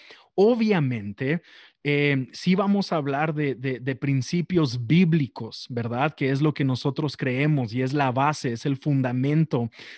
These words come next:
de nuestra vida, de lo que hacemos, ah, ah, de cómo, eh, de, de nuestro matrimonio, Erika y mío, y obviamente de cómo hacemos vida y cómo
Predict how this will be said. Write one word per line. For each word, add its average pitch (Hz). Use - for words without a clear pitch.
de 143
nuestra 143
vida, 156
de 131
lo 123
que 120
hacemos, 156
ah, 123
ah, 127
de 127
cómo, 151
eh, 127
de, 127
de 131
nuestro 139
matrimonio, 135
Erika 147
y 127
mío, 151
y 135
obviamente 147
de 131
cómo 147
hacemos 135
vida 151
y 123
cómo 143